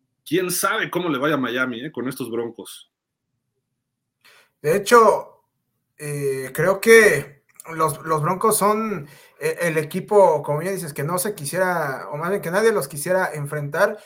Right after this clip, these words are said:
Speaker 2: y que muy seguramente serían el equipo que diera la sorpresa en caso de meterse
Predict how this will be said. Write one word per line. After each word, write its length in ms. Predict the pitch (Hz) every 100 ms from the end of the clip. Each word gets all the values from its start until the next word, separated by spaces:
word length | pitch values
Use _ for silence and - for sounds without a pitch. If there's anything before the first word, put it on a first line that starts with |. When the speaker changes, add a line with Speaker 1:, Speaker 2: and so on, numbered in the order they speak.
| - _ _
Speaker 2:
y 180 | - 180
que 120 | 175
muy 240 | 165 214 277
seguramente 920 | - 208 233 240 208 220 226 254 269 - _ _ _ _ _ _ _ _ _ _ _ -
serían 400 | - 147 160 196
el 140 | 175
equipo 400 | 139 160 151 180
que 140 | - 139
diera 280 | 156 175
la 140 | 180 143
sorpresa 520 | 135 123 - 151 170
en 80 | 151
caso 260 | 156 151
de 100 | 156
meterse 640 | 123 123 143 147 165 143